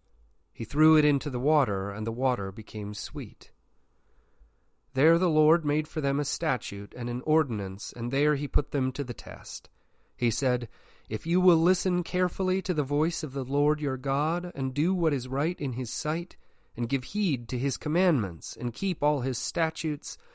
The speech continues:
I will not bring upon you any of the diseases that I brought upon the Egyptians, for I am the Lord who heals you." Then they came to Elim, where there were twelve springs of water and seventy palm trees,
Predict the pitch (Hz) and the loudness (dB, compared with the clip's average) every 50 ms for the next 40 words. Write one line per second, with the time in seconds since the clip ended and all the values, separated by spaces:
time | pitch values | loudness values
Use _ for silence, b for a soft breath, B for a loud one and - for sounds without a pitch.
0 | b b b b 120 131 135 147 156 160 170 165 160 - 156 139 151 175 185 190 | b b b b 0 2 2 4 4 4 4 2 0 0 0 0 2 2 4 2
1 | 185 - - 175 165 165 170 165 165 165 165 170 - 160 180 190 185 175 160 143 | 2 2 2 2 4 4 2 2 2 2 2 2 2 2 2 2 2 2 0 0
2 | 151 143 135 131 127 139 175 190 185 170 156 175 175 160 - - 151 147 135 135 | -4 -4 -4 -4 -2 -2 -2 -2 -2 -2 -2 -4 -4 -4 -4 -4 -4 -2 -2 -2
3 | 139 135 143 147 147 151 156 151 - - 139 139 139 135 135 131 - 120 117 117 | -2 -2 -2 0 0 0 0 2 2 2 2 2 0 -2 -4 -4 -6 -6 -6 -6
4 | 120 113 - - - - 95 98 98 98 104 - - b b b b b b b | -6 -6 -6 -6 -8 -8 -8 -10 -10 -10 -12 -12 -14 b b b b b b b
5 | b b b - 117 110 - 110 127 135 139 135 135 135 139 - 123 110 104 131 | b b b -4 -4 -4 -2 0 2 4 4 4 4 2 0 -2 -4 -4 -4 -4
6 | 131 127 147 156 143 107 92 92 90 92 90 - - 120 107 - - 160 151 127 | -2 0 2 2 2 2 0 -2 -6 -4 -4 -4 -4 -4 -8 -8 -6 -4 -4 -4
7 | 107 101 95 - - - - 104 110 107 - - - - _ _ _ _ _ _ | -4 -4 -8 -10 -12 -12 -14 -16 -18 -20 -20 -20 -20 -20 _ _ _ _ _ _
8 | _ _ _ _ _ _ _ _ _ _ _ _ _ _ _ _ _ _ _ _ | _ _ _ _ _ _ _ _ _ _ _ _ _ _ _ _ _ _ _ _
9 | _ _ 117 117 123 117 - - 143 139 135 135 - 147 - 135 127 131 131 135 | _ _ 0 2 2 0 0 2 2 2 2 2 0 -2 -2 -2 -2 0 0 0
10 | 147 147 147 151 156 160 156 147 135 131 135 127 127 127 - - - 160 156 156 | 2 2 2 2 2 2 2 0 0 0 -2 -2 -4 -2 -2 0 0 2 2 0
11 | 156 147 143 - - - - 160 156 160 165 156 - 156 135 127 131 127 123 117 | 0 -2 -4 -6 -6 -4 -2 0 2 2 0 0 -2 -4 -6 -4 -2 0 0 0
12 | 110 107 107 110 107 120 120 117 - - - 151 143 139 143 139 139 131 - - | 0 -2 -2 -2 -2 -2 -2 -2 -2 -2 0 0 0 0 -2 -4 -4 -4 -2 -2
13 | 131 123 117 113 110 - - 110 110 107 104 107 107 - - | 0 0 0 -2 -4 -4 -6 -4 -4 -4 -4 -6 -6 -8 -10